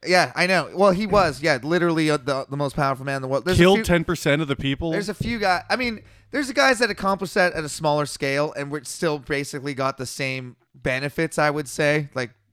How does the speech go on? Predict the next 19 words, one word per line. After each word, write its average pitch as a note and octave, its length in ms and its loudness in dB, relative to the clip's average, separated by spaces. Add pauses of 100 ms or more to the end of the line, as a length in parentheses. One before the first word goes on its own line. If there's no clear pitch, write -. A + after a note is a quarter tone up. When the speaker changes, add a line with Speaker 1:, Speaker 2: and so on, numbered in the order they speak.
(120)
Speaker 1:
l-, C#3 200 -20
literally D#3+ 520 2
untouchable C3+ 760 -2 (100)
where B2 240 -6
in A#2+ 300 -12 (120)
their B2 160 -6
whole C3+ 220 2
lifetime A#2 540 -4
and A2 80 -12
just, A2 260 -12 (300)
but D#3+ 160 2 (360)
the F3 100 0
scale A3+ 480 4
that G3+ 120 0
Genghis F3+ 400 0
Khan D#3 320 0
is C3+ 140 -10
the D3 80 -8
greatest, D#3 500 -4